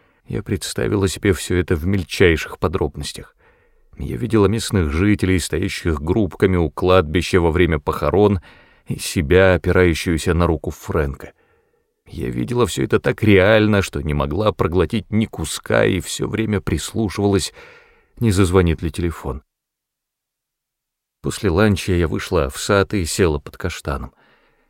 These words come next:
Я взяла с собой книгу, но не прочла ни строки. Когда на лужайке показался Роберт и направился ко мне, я знала.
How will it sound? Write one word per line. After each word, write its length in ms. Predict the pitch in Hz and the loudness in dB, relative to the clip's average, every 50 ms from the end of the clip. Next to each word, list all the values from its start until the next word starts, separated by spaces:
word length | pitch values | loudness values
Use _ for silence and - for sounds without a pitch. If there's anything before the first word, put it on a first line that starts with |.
| _ _ - | _ _ -18
Я 180 | 143 - 120 | -14 -12 -10
взяла 300 | 123 110 107 113 110 98 | -8 -6 -6 -4 -4 -4
с 60 | - | -4
собой 240 | - 104 87 80 69 | -4 -2 -2 -2 -4
книгу, 480 | - - - 87 98 117 110 92 92 98 | -4 -6 -4 -4 -2 -2 -2 -2 -4 -4
но 120 | - - - | -4 -4 -4
не 160 | 101 101 - | -4 -6 -6
прочла 500 | - - 98 95 - - 92 82 78 76 | -4 -2 -2 -2 -2 -2 -2 0 0 0
ни 100 | 71 73 | 0 -2
строки. 600 | 71 - - - - - - - - - - - _ _ _ _ _ _ _ _ _ _ _ _ _ _ _ _ _ _ _ | -4 -6 -8 -10 -10 -10 -12 -12 -12 -14 -14 -14 _ _ _ _ _ _ _ _ _ _ _ _ _ _ _ _ _ _ _
Когда 260 | - - 69 73 - 107 | -12 -10 -8 -6 -6 -4
на 100 | 101 92 | -2 -2
лужайке 440 | 90 87 78 92 101 95 - - | 0 2 2 4 2 2 0 -4
показался 580 | - - - 80 76 92 98 85 - - 92 85 | -8 -8 -6 -6 -4 -4 -4 -4 -2 -2 0 2
Роберт 460 | 82 92 98 92 78 95 87 - - | 2 2 2 2 2 0 -2 -2 -2
и 120 | 92 85 76 | -4 -4 -2
направился 640 | 80 78 - - 90 87 80 82 78 - - 80 | -4 -4 -2 0 0 2 2 0 -2 -2 -4 -6
ко 120 | 73 - 69 | -4 -4 -4
мне, 260 | 69 76 90 95 90 | -4 -4 -4 -2 -2
я 160 | 82 85 80 | -2 -2 -2
знала. 540 | 71 71 73 82 90 95 85 69 62 60 - | -4 -6 -6 -6 -4 -2 -2 -2 -4 -8 -12